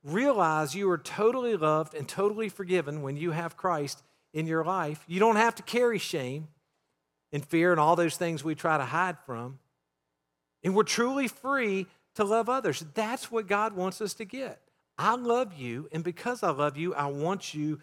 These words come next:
to love other people. If we can replace all those things we talked about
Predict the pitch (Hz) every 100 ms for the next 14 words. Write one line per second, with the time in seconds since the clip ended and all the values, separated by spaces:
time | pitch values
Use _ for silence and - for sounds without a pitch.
0 | _ _ - 160 131 135 135 131 - _
1 | _ 127 127 127 139 120 - _ _ _
2 | _ _ _ _ _ _ _ 147 151 190
3 | 262 233 247 240 220 - - 214 196 101
4 | - - - _ _ _ _ _ 151 196
5 | 214 214 190 202 190 175 175 160 160 151
6 | - 113 95